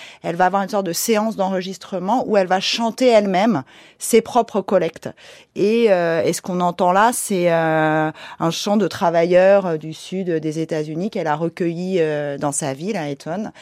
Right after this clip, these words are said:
et, euh, et qu'elle chante elle-même. Et c'est, voilà, aussi une pratique de l'anthropologie tout à fait, euh, originale et particulière. Alors, participante,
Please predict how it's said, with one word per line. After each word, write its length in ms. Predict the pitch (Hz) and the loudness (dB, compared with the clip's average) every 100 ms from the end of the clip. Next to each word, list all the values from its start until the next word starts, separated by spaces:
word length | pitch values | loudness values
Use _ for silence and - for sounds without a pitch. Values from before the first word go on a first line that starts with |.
| - - - | -20 -20 -6
et, 320 | 160 185 196 | 0 2 2
euh, 60 | |
et 60 | 165 | 2
qu'elle 180 | 165 143 | -2 -6
chante 320 | - 175 - | -4 -4 -2
elle-même. 580 | 165 151 160 175 196 190 | -4 -2 -2 0 0 -2
Et 120 | 160 | -4
c'est, 240 | - 165 | -6 -8
voilà, 280 | 147 165 180 | -4 -2 -2
aussi 200 | 170 - | -2 -6
une 100 | 160 | -10
pratique 520 | - 190 170 - 208 | -6 -4 -4 -4 -8
de 80 | 170 | -6
l'anthropologie 680 | 160 147 - 156 156 160 165 | -6 -8 -10 -12 -10 -10 -12
tout 160 | - 147 | -18 -12
à 140 | 147 | -12
fait, 260 | - 165 156 | -10 -6 -6
euh, 40 | - - - _ | -6 -18 -20 _
originale 600 | - 160 165 160 175 190 - | -6 -4 -6 -2 0 0 -2
et 100 | 170 | -6
particulière. 580 | 156 147 - - 175 196 | -6 -8 -14 -8 -2 0
Alors, 160 | 147 | -2
participante, 840 | - 190 - 202 - - 196 202 | -2 -4 -4 -10 -10 -2 -2 0